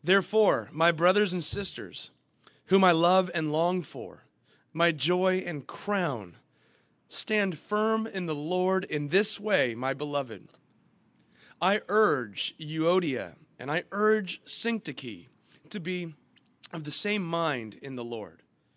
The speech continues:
Yes, and I ask you also, my loyal companion, help these women, for they have struggled beside me in the work of the gospel, together with Clement and the rest of my co-workers,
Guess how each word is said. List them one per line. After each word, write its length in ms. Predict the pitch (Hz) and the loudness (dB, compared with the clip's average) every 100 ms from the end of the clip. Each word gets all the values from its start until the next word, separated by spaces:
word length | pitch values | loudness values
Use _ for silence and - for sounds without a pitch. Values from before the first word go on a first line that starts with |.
| _ _ - | _ _ -4
Yes, 320 | 160 160 - | 0 0 0
and 140 | 165 | -2
I 80 | 165 | -2
ask 360 | 175 180 160 - | 2 0 -2 -6
you 160 | 196 | -2
also, 380 | 175 180 - 135 | 0 0 -2 -4
my 140 | 135 143 | -2 0
loyal 320 | 156 180 175 | 2 2 0
companion, 680 | 151 131 165 170 160 120 - - - | -4 -10 -6 -4 -4 -8 -12 -20 -4
help 240 | 226 254 | -2 -2
these 240 | 240 185 | -6 -8
women, 340 | 175 202 156 139 | -4 -2 -2 -6
for 140 | 151 | -6
they 100 | 175 | -4
have 140 | 214 156 | -4 -4
struggled 500 | - 202 220 254 190 | -4 -4 -6 -8 -6
beside 460 | 175 - 175 180 | -4 -2 -2 -2
me 340 | 165 151 135 123 - - | -4 -6 -6 -10 -12 -6
in 120 | 180 | -2
the 100 | 175 | -2
work 340 | 147 190 220 | -2 -2 -2
of 160 | - 175 | -6 -10
the 60 | 156 | -6
gospel, 580 | 143 135 - 117 82 - _ _ - - | -4 -4 -6 -10 -12 -16 _ _ -20 -8
together 380 | 185 170 190 190 | -2 2 4 2
with 220 | 160 - | -2 -6
Clement 540 | - 190 196 202 202 - | -6 -2 -2 -4 -6 -8
and 180 | 147 139 | -8 -4
the 60 | 139 | -2
rest 240 | 165 170 | -2 -2
of 80 | 143 | -6
my 120 | 127 | -8
co-workers, 800 | - 196 175 170 156 160 147 | -6 -6 -2 -2 -2 -6 -8